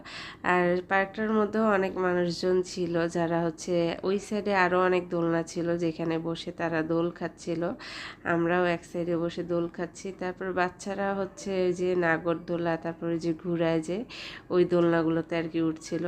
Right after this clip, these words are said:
আর এই যে দোকানটা দেখতে পাচ্ছেন, কত না স্মৃতি আছে এই দোকানটাতে। ছোটবেলায় আগে এই দোকান থেকে কত কি কিনে খেতাম, এখন সেই দোকানটা হলো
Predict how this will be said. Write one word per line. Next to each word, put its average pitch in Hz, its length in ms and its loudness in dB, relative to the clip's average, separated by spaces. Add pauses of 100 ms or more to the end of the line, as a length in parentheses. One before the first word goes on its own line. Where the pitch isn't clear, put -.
(120)
আর 190 180 0
এই 208 200 2
যে 220 200 2
দোকানটা 180 460 -2
দেখতে 170 320 -4
পাচ্ছেন, 175 440 -8 (200)
কত 180 200 -4
না 196 240 0
স্মৃতি 180 440 -4 (100)
আছে 165 220 -4
এই 165 140 0
দোকানটাতে। 160 760 -4 (480)
ছোটবেলায় 196 680 0
আগে 185 160 -2
এই 180 180 2
দোকান 175 320 -4
থেকে 175 240 0
কত 170 200 -4 (120)
কি 190 100 -18 (100)
কিনে 170 240 2
খেতাম, 156 420 -6 (100)
এখন 180 400 -4
সেই 190 200 -6
দোকানটা 170 560 -4
হলো 175 320 -2